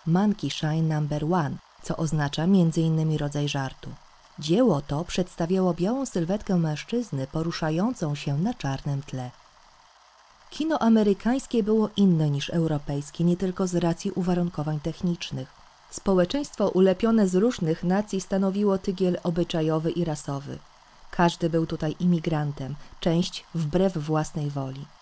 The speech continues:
To nowe społeczeństwo oczekiwało od kina i w ogóle szeroko pojętej rozrywki czegoś innego niż stara Europa.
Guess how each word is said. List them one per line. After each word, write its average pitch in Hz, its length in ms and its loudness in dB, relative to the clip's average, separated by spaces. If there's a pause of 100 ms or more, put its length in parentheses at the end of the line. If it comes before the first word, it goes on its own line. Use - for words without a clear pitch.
(440)
To 156 160 0
nowe 247 360 2
społeczeństwo 190 840 -2
oczekiwało 180 640 0
od 170 160 -4
kina 139 380 -6 (220)
i 180 140 2
w 180 80 0
ogóle 175 360 0
szeroko 160 400 -2
pojętej 151 480 -4
rozrywki 147 520 -6
czegoś 233 440 -2
innego 190 520 2
niż 151 240 -4
stara 147 340 -4
Europa. 135 580 -6